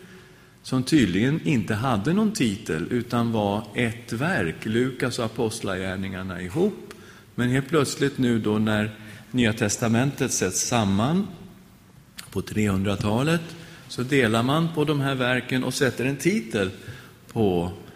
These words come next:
den här boken. Vad ska den heta? Ja, vi kallar den för Apostlagärningarna. Ja, och vilka apostlar pratar vi om då?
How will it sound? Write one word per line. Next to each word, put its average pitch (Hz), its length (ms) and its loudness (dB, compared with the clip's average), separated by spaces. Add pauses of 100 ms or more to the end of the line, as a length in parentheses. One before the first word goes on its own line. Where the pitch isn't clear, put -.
(140)
den 104 140 -2
här 104 160 2
boken. 92 480 -2
Vad 120 140 -4
ska 127 140 -2
den 113 120 0
heta? 107 680 -4 (220)
Ja, - 100 -8
vi 98 140 -8
kallar 87 460 -6
den 98 120 -6
för 80 420 -8 (920)
Apostlagärningarna. 104 1800 -6 (1500)
Ja, 139 400 -2 (840)
och 107 220 -10
vilka 117 320 -2
apostlar 113 520 -2
pratar 104 420 -4
vi 98 80 -4
om 95 140 -4
då? 143 300 -2